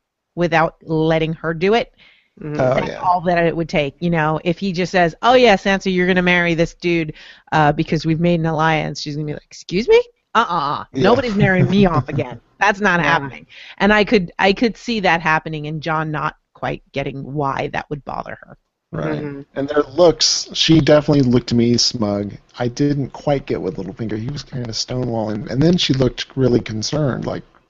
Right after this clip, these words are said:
Speaker 3: the look he gave back kinda scared her.
Speaker 2: The
Speaker 3: But I couldn't tell what. <laughs>
Speaker 2: the read that I got on it the second time,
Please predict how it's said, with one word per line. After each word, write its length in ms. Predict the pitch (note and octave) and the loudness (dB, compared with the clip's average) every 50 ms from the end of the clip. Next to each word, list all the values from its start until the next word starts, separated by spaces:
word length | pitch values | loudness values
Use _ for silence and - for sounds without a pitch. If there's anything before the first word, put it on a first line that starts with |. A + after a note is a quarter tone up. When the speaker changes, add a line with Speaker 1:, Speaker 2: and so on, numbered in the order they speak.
| _ _ - - - _ _ _ _ _ _ _ - | _ _ -20 -20 -20 _ _ _ _ _ _ _ -6
Speaker 3:
the 80 | B2 A2+ | -2 0
look 180 | A#2 A#2 - | 0 0 0
he 100 | - A2+ | 0 -4
gave 300 | A2 - A#2 A2+ G#2+ G#2+ | -2 -2 -6 -4 -6 -6
back 260 | - A#2 A#2 A2+ - | -4 -4 -4 -4 -2
kinda 220 | - A#2+ A#2 G#2+ G#2 | -2 -2 -2 0 0
scared 460 | - - - - G#2 B2+ C3+ - - | -2 -2 -2 -2 0 2 2 2 2
her. 280 | G#2+ - - - - - _ _ _ _ - - - - - - - _ - | -2 -6 -8 -12 -16 -18 _ _ _ _ -20 -20 -20 -20 -20 -20 -20 _ -6
Speaker 2:
The 380 | - F3+ F#3+ G#3 G#3 G3+ G3+ | 0 4 4 6 6 6 6
Speaker 3:
But 200 | - B2 A2+ - | 6 4 2 2
I 120 | - A#2 A#2 | 0 -4 -4
couldn't 300 | A2+ - A#2+ A2+ A2+ A2 | -2 -2 -2 -2 -2 -2
tell 180 | - A2+ A2 | -2 -2 -2
what. 300 | A2 A2 G#2 G#2 - - - _ | -2 -2 -2 -2 -4 -4 -8 _
<laughs> 960 | - - - - - - E3 - - D#3+ C3+ - - _ - - - _ _ - | -4 -4 -4 -2 2 2 2 2 4 0 -2 -2 -6 _ -20 -20 -20 _ _ 0
Speaker 2:
the 100 | F#3+ F#3+ | 2 4
read 300 | G#3 C4 D4 D4 A#3 A3 | 4 6 4 4 6 4
that 100 | A3+ G#3+ | 6 6
I 120 | G3+ F#3+ | 6 4
got 340 | F3 F3+ F#3 F#3 F#3 F#3+ F#3 | 4 4 4 4 6 6 6
on 180 | F3 D#3 D#3 | 4 4 4
it 280 | D#3 D3+ D3+ - - - | 4 2 2 0 -4 -12
the 80 | D3 - | -10 -8
second 440 | - - B3 B3 B3 - D#3+ - - | -4 -2 -2 -2 -2 -2 -8 -8 -8
time, 560 | - C#3+ C#3 C3 C3+ C3+ C3+ C3+ C3+ D#3 D3+ | -6 -4 -2 -2 -2 -2 -4 -6 -8 -10 -14